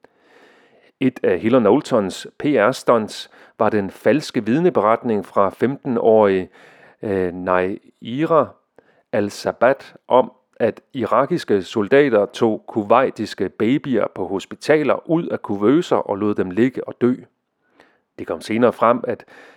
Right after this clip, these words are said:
Naira var datter af Kuwaits ambassadør i U S A. Historien var løgn,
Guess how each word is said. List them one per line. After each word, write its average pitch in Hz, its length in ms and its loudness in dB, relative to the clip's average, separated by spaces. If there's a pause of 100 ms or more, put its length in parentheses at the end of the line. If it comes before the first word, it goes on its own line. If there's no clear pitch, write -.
(120)
Naira 117 640 0
var 95 460 0
datter 120 260 4
af 95 200 -4
Kuwaits 117 600 -2
ambassadør 117 760 0
i 90 200 -16 (120)
U 87 220 -10
S - 120 -8
A. 117 120 0 (840)
Historien 120 520 2
var 76 120 -6
løgn, 107 480 0